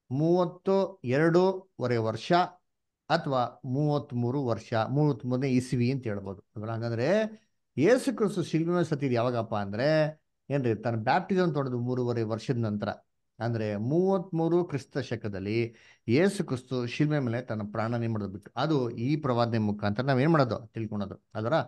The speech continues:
ಆದ್ರೆ ಯಹೂದ್ಯರಿಗೆ ಕೊಟ್ಟಿರೋಂಥ ಕೃಪೆ, ಆ, ಏನ್ರಿ ಇನ್ನ ಅರ್ಧ ವಾರ ಇದೆ ಅಲ್ವಾ, ಆ, ಇನ್ನ ಎಪ್ಪತ್ತು ವಾರ ಇನ್ನ ಮುಗ್ದಿಲ್ವಲ್ಲ ಅಂತಂದ್ರೆ ಅದಕ್ಕೆ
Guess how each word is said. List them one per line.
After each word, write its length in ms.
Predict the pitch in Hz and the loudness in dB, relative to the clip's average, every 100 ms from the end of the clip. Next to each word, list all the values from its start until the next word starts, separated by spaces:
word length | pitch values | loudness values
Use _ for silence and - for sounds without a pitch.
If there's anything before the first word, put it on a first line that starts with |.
| - _ _ - | -6 _ _ 0
ಆದ್ರೆ 300 | 302 277 214 | 2 4 4
ಯಹೂದ್ಯರಿಗೆ 460 | 226 269 240 262 254 | 6 6 4 2 2
ಕೊಟ್ಟಿರೋಂಥ 400 | 220 208 226 208 | 2 0 0 -2
ಕೃಪೆ, 640 | 208 196 220 156 170 175 _ _ - | -2 -2 0 2 0 -4 _ _ -2
ಆ, 220 | 196 160 170 180 _ | 2 2 2 -2 _
ಏನ್ರಿ 260 | 175 180 123 | 0 2 2
ಇನ್ನ 340 | 92 110 185 214 | -2 -2 2 4
ಅರ್ಧ 200 | 151 147 | 4 2
ವಾರ 200 | 175 175 | 2 2
ಇದೆ 240 | 185 170 170 | 2 2 2
ಅಲ್ವಾ, 240 | 147 123 127 _ _ _ - | -2 -4 -8 _ _ _ -2
ಆ, 40 | |
ಇನ್ನ 180 | 208 208 | 2 2
ಎಪ್ಪತ್ತು 400 | 156 - 185 185 | 2 0 -2 0
ವಾರ 80 | 185 | -2
ಇನ್ನ 200 | 170 175 | 0 2
ಮುಗ್ದಿಲ್ವಲ್ಲ 580 | 156 160 190 165 139 131 | 2 2 2 2 2 0
ಅಂತಂದ್ರೆ 800 | 127 - - 107 110 147 117 117 - - _ - | -2 -6 -8 -6 -6 -4 -2 -4 -6 -20 _ -10
ಅದಕ್ಕೆ 720 | 113 139 139 123 135 143 - | -4 -4 0 0 0 -2 -6